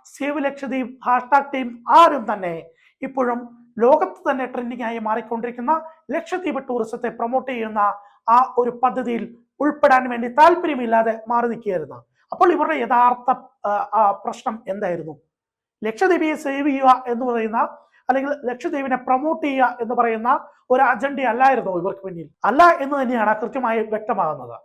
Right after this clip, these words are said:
അവിടെ എത്തിയ അഡ്മിനിസ്ട്രേറ്റർക്കെതിരെയുള്ള പോരാട്ടം മാത്രമായിരുന്നു ഇവരുടെ ലക്ഷ്യം എന്ന് തന്നെ വേണം നമുക്ക് ഇപ്പോൾ കരുതാൻ.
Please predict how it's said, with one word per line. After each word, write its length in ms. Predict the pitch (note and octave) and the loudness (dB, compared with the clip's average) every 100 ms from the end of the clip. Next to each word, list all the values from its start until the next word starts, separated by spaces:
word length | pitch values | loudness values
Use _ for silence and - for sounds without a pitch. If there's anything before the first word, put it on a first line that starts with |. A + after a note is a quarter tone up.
| - | 4
അവിടെ 200 | A#3 D#4 | 6 6
എത്തിയ 400 | C4+ C4+ G3+ - | 2 4 2 2
അഡ്മിനിസ്ട്രേറ്റർക്കെതിരെയുള്ള 1500 | G3+ - B3+ C#4 C#4+ C#4+ C#4 C4+ B3 B3+ C4+ A#3 C4+ F4 - _ - | -4 -2 -2 2 4 6 4 2 0 2 2 4 4 4 -4 _ 6
പോരാട്ടം 540 | C#4+ E4+ D#4+ D#4 C#4+ | 10 12 10 8 6
മാത്രമായിരുന്നു 840 | C4 E4 E4 C#4+ B3+ A#3+ A3+ A3+ A#3 | 8 8 6 6 6 6 2 -4 -2
ഇവരുടെ 300 | A3+ A#3 A3+ | 2 2 2
ലക്ഷ്യം 440 | A3+ A3+ C4 - - | -2 -2 -4 -4 -4
എന്ന് 220 | A#3+ A#3+ | 0 2
തന്നെ 120 | A3 G#3+ | 2 0
വേണം 220 | G3 G3+ | -2 -2
നമുക്ക് 320 | G3 - G3 - | -4 0 -2 -2
ഇപ്പോൾ 360 | C#4 - D4 - | -2 4 4 4
കരുതാൻ. 280 | F3+ B2+ G#2 | -2 -4 -12